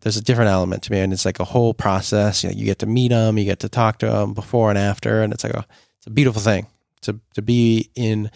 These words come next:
eh, engaged in a dialogue between two people c-, talking about very interesting and complex topics.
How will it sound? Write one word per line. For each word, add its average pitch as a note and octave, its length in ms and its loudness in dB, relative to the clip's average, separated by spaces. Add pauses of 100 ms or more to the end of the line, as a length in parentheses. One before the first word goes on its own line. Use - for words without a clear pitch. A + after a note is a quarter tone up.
(440)
eh, G1+ 300 -10 (120)
engaged A2+ 800 2 (480)
in A#2+ 160 0
a A2+ 80 4
dialogue G2+ 560 2
between G#2+ 800 -2 (1080)
two G#2+ 540 2 (200)
people G#2 460 0
c-, - 480 -12 (120)
talking A2+ 320 -2
about G2 380 0 (100)
very A2+ 400 2 (460)
interesting G#2 720 -4 (320)
and G#2 500 -2 (680)
complex A2+ 460 0
topics. G#2 640 -2